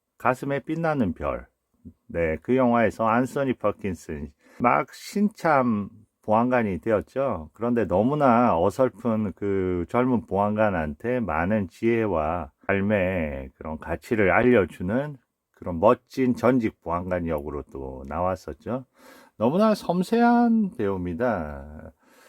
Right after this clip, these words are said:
남성적인 면도 있지만, 그 안에서 마치 게리 쿠퍼처럼 섬세한 이런 터치가 있는 배우들이에요. 저 개인적으로 헨리 폰다,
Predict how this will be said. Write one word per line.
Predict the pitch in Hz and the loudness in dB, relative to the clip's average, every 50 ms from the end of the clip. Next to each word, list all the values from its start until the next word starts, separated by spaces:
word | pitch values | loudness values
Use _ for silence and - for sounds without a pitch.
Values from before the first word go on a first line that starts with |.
| _ _ _ | _ _ _
남성적인 | - 101 110 131 143 202 220 220 202 208 185 147 139 135 131 123 123 120 113 104 | 2 4 4 4 4 4 2 4 4 4 2 4 4 2 4 4 4 2 2 2
면도 | 95 90 92 101 104 131 113 | 2 2 2 2 2 2 0
있지만, | 90 78 - - - 143 147 165 175 160 131 107 87 82 73 71 - | 0 -2 -6 -10 -10 -6 -2 0 2 2 2 2 2 0 -4 -8 -12
그 | _ - 107 110 120 | _ -2 2 4 4
안에서 | 131 147 151 139 110 92 80 - - 85 85 95 117 131 139 131 120 107 | 4 4 2 0 0 -2 -2 -4 -4 -4 -2 -2 -2 -2 -4 -6 -8 -4
마치 | 101 113 120 - - 120 | -2 -2 -2 -2 -4 -10
게리 | 101 - - 95 104 123 120 | -10 -6 -4 -2 0 0 -2
쿠퍼처럼 | - - - 135 - _ 151 139 127 117 107 104 95 92 92 90 87 - - - 107 98 113 131 117 95 78 69 69 65 - - - 101 | -4 -10 -16 -18 -10 _ 0 0 2 2 2 2 2 2 0 0 -2 -4 -4 -4 -2 0 2 0 0 0 -2 -4 -8 -14 -16 -16 -16 -16
섬세한 | 110 - - 185 185 202 208 202 - 226 226 226 226 220 214 185 | -16 -6 -2 0 0 0 0 0 0 0 2 2 2 2 0 0
이런 | 135 120 113 110 110 | 0 2 2 0 0
터치가 | - - 202 - - - - - - 107 95 | -2 -6 -6 -6 -6 -10 -16 -4 -2 -2 -2
있는 | 90 104 135 147 135 | 0 -2 -2 -4 -4
배우들이에요. | - 92 90 87 82 78 82 82 78 76 95 120 110 127 | -4 -2 -2 -2 -2 -2 -4 -4 -4 -2 -2 -4 -4 -4
저 | - 147 143 | -4 -6 -6
개인적으로 | - - 143 151 151 156 160 143 139 120 110 | -4 -4 -6 -4 0 0 0 2 2 2 2
헨리 | 139 151 147 139 | 2 0 0 -2
폰다, | - - 117 110 107 104 95 95 92 95 104 110 | -2 0 -2 -2 0 2 2 2 2 2 2 -2